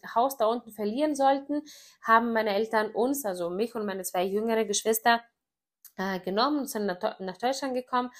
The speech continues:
Die haben damals in der Gastronomie gearbeitet. Ähm,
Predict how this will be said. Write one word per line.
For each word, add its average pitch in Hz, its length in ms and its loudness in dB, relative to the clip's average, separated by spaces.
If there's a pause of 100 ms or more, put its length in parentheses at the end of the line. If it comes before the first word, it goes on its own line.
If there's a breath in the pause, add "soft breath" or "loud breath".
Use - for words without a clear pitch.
(340 loud breath)
Die 208 120 -2
haben 226 180 2
damals 220 320 2
in 208 60 -2
der 190 80 -2
Gastronomie 185 680 -4
gearbeitet. 277 600 -2 (400 soft breath)
Ähm, 196 340 2